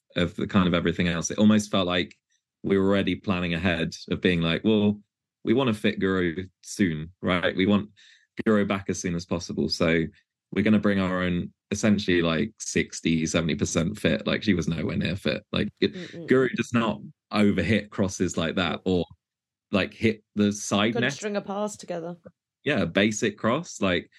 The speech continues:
Speaker 1: she just wasn't ready at all. It felt like, to me, it was just getting her on the pitch and getting minutes in the legs. And that was kind of symptomatic of the overall thing. How do you feel about it, Jesse?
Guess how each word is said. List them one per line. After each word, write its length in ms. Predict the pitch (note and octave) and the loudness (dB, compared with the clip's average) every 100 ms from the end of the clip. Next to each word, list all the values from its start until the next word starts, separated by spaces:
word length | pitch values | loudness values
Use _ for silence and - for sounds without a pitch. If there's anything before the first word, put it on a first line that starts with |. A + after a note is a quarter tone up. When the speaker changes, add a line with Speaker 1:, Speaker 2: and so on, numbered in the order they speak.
| - _ _ | -20 _ _
Speaker 1:
she 180 | C#3 | 0
just 160 | C3 B2 | 0 2
wasn't 300 | C3 A#2 G2+ | 0 2 0
ready 240 | F#2 F2+ | 2 2
at 160 | E2 - | 0 0
all. 100 | E2+ | -2
It 160 | D2+ G#2 | 0 -2
felt 280 | C3+ B2+ | -2 -2
like, 260 | - G#2 - | 0 -2 -4
to 140 | - | -8
me, 340 | G2 F#2 G#2 A2+ G2+ | -4 2 4 2 0
it 80 | |
was 180 | E2+ F2+ | -2 -2
just 220 | F#2 F2+ | -2 -4
getting 260 | - E2+ E2 | 0 0 0
her 160 | F2 E2 | 0 0
on 120 | D#2+ | 0
the 60 | |
pitch 380 | D#2+ F2+ D2 - | 0 0 -2 -4
and 260 | F2 E2 D2+ | -2 -2 0
getting 280 | - D#2 E2 | 0 0 2
minutes 320 | D#2+ - - | 0 0 -2
in 60 | |
the 60 | D#2+ | 0
legs. 500 | D#2+ F2+ - - - _ - _ _ _ _ | 2 0 -2 -10 -12 _ -20 _ _ _ _
And 360 | F2 E2 D#2+ - | 0 2 0 0
that 160 | F#2 D#2 | -2 0
was 140 | E2+ | -2
kind 160 | - E2+ | 0 0
of 80 | E2+ | 0
symptomatic 600 | F2 - E2+ E2 - D2+ | -2 -2 0 -2 0 0
of 80 | D#2 | 2
the 120 | D#2 | 2
overall 420 | D#2 D2+ D2+ D2+ | 0 -2 -2 -4
thing. 360 | D2 E2+ D#2+ D2 _ | -2 -2 -2 -8 _
How 160 | F#2+ | 0
do 80 | F2+ | 2
you 80 | F#2 | 2
feel 140 | F2 | 0
about 180 | E2+ - | -2 -2
it, 40 | |
Jesse? 280 | - F#2+ G#2 | -2 -4 -6